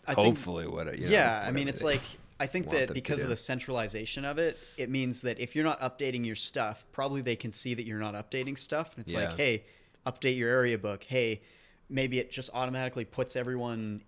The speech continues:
Speaker 1: in it, in your
Speaker 2: Yeah.
Speaker 1: map. It's like, "Oh, we can easily locate, here's where all the people we wanna see today are. Boom. All right, here's the best route to go see 'em." Like, there's so much
Speaker 2: Yeah.
Speaker 1: stuff that I remember theorizing on my mission.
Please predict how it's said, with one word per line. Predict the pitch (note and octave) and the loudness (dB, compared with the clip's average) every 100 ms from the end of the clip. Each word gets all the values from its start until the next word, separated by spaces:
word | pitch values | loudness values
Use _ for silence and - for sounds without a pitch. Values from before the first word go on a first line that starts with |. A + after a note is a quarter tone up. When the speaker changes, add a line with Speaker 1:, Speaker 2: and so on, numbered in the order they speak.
| - | -4
Speaker 1:
in | C3+ | -2
it, | A#2 - - - | -2 -6 -10 -4
in | - | 0
your | E2+ F2 | 0 0
Speaker 2:
Yeah. | |
Speaker 1:
map. | A#2 G#2 - | 0 -2 -4
It's | G#2+ A2+ | -8 -8
like, | A2 | -4
"Oh, | D3+ C3 | 0 0
we | A#2 | -2
can | A#2 | -4
easily | A#2+ A#2 A2+ | -4 -4 -4
locate, | A2 A#2 - A2 - - | -4 -4 -4 -6 -6 -10
here's | B2 C#3+ | -6 -4
where | C3+ B2+ | 0 0
all | |
the | B2 | 0
people | C#3+ D3 | -4 -8
we | C#3+ | -6
wanna | D3 | -6
see | - D3+ | -6 -6
today | - D3+ | -4 -2
are. | F3 G#3 - | -2 -4 -6
Boom. | C#3+ E3 G#3 - | -4 -2 -4 -6
All | B2+ | 0
right, | B2+ - | 2 2
here's | A#2 A2 | -4 -6
the | G#2+ | -4
best | A2 - | -4 -4
route | A2+ A2 - | -4 -6 -6
to | A#2 | -6
go | G#2+ | -8
see | - A#2 | -6 -10
'em." | - - - | -10 -16 -14
Like, | A2+ | -8
there's | A#2+ - | -4 -2
so | C#3 | -2
much | C3 - | 0 6
Speaker 2:
Yeah. | C3 B2+ - | 8 8 4
Speaker 1:
stuff | A2+ | 0
that | - - - - | -6 -16 -16 -2
I | D#3 | 2
remember | G3+ D3 B2+ A#2 | 4 4 2 -2
theorizing | - B2+ A2+ A2 A2 A2+ | -4 -2 0 0 -2 -4
on | G#2 | -6
my | A2 C3+ | -2 0
mission. | G#2+ - G#2+ G2+ | 0 -2 -6 -8